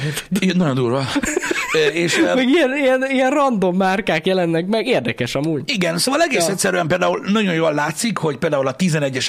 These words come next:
Speaker 2: iPhone az, az ugye árérték arányában mennyire, ö, megmaradt a megjelenés után. Emlékszem, hogy még a tizenhármas iPhone megjelenésekor is nagyon sok helyen lehetett
Speaker 1: Mhm.
Speaker 2: kapni,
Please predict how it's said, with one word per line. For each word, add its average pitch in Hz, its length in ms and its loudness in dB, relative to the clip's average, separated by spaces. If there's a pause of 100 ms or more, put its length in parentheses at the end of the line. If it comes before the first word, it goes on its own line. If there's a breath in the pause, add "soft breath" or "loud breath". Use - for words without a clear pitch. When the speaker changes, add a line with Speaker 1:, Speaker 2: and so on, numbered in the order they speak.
(120)
Speaker 2:
iPhone 131 300 -4
az, - 220 -4
az 127 240 -4
ugye 135 180 -2
árérték 143 520 -2
arányában 123 520 -2
mennyire, 123 460 -2 (260 loud breath)
ö, 117 160 2
megmaradt 127 600 -2
a 143 60 -2
megjelenés 135 600 -2
után. 208 400 -2
Emlékszem, 147 380 -2
hogy 131 80 -2
még 123 100 -2
a 123 40 -2
tizenhármas 135 680 -2
iPhone 123 260 -2
megjelenésekor 120 640 -2
is 120 140 -2
nagyon 123 200 -2
sok 120 200 -4
helyen 120 200 -2
lehetett 117 280 -2
Speaker 1:
Mhm. 165 80 0
Speaker 2:
kapni, 190 320 0